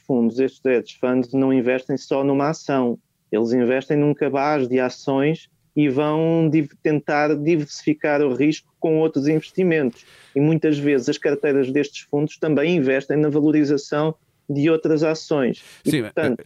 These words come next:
Speaker 2: mas a
Speaker 1: eh,
Speaker 2: verdade,
Speaker 1: vamos,
Speaker 2: Miguel,
Speaker 1: vamos
Speaker 2: é
Speaker 1: admitir
Speaker 2: Eh, desculpa interromper-te, porque a verdade é que no caso deste fundo, da Melvin, eh, precisou de ajuda, tal foi, eh, eh, o volume das perdas, não é?
Speaker 1: Precisou, exatamente. Houve vários out-, hou-, houve outros dois, dois fundos,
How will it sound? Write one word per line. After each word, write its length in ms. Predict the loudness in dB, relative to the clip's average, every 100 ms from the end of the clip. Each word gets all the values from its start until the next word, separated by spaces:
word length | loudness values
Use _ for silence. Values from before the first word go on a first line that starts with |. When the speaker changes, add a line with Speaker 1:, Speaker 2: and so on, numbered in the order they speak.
| -4
Speaker 2:
mas 220 | -2 0
a 80 | 2
Speaker 1:
eh, 20 |
Speaker 2:
verdade, 460 | 2 2 2 0 2
Speaker 1:
vamos, 120 | 0
Speaker 2:
Miguel, 360 | 0 2 2
Speaker 1:
vamos 120 | 2 2
Speaker 2:
é 60 |
Speaker 1:
admitir 360 | 0 0 -2 -4 _ _ _ _ _ _ _
Speaker 2:
Eh, 100 | -8
desculpa 420 | -8 -4 -4 -2
interromper-te, 500 | -2 0 -2 -2 -6
porque 140 | -4 -4
a 40 |
verdade 340 | -2 -2 -2 -4
é 40 |
que 200 | -2 -6 -6 -14 0
no 240 | 2 2
caso 380 | -2 -4 -4 -2
deste 260 | -4 -4
fundo, 440 | -8 -2 0 0 -2
da 100 | 0
Melvin, 420 | 0 0 -2 -4 -6 -20 _
eh, 560 | -4 0 0 2 2 0 -4
precisou 400 | -4 0 0 0
de 140 | 0
ajuda, 420 | 0 0 0 -2
tal 240 | -2 -4 -4
foi, 460 | -2 0 0 -4 -10 _ _ -4
eh, 220 | -2 0
eh, 640 | 0 2 2 2 0 -2 -4
o 180 | -4 -4
volume 400 | 0 2 2 0
das 140 | -4
perdas, 420 | -2 -2 -2 -6
não 140 | -8 -10
é? 80 | -12 _ _ _ _ _ _ _ _ _
Speaker 1:
Precisou, 460 | -6 -2 0 2 2
exatamente. 640 | 2 -2 0 0 0 0
Houve 200 | 0 0
vários 460 | -2 -2 0 -2 0
out-, 220 | -2 -2
hou-, 240 | 0 0 2
houve 180 | 0 2
outros 320 | 0 0 -4
dois, 360 | 0 0 0 -2
dois 320 | -2 0 0
fundos, 720 | -6 -2 0 0 -2 -8 -12